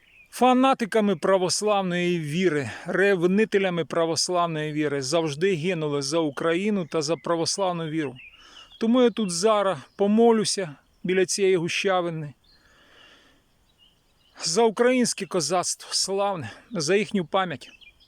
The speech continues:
Помолюся за тих, хто загинули в центрі села в Великій Вітчизняній війні. Іванівчан, помолюся за пам'ять хлопців, які зараз загинули, іванівських,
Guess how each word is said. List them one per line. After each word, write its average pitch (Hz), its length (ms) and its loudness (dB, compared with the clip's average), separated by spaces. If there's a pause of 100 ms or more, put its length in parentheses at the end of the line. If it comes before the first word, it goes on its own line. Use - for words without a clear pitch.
(760)
Помолюся 233 760 2
за 180 260 2
тих, 226 280 -2
хто 196 420 2
загинули 190 640 2
в 139 60 -6
центрі 180 480 -2
села 175 520 -2 (1600)
в 185 60 -6
Великій 220 360 2
Вітчизняній 233 800 2
війні. 220 480 2 (640)
Іванівчан, 202 760 -2
помолюся 190 600 0
за 156 160 -2
пам'ять 180 440 -2
хлопців, 180 520 -2
які 156 240 -4
зараз 202 380 0
загинули, 175 640 -4
іванівських, 180 800 -6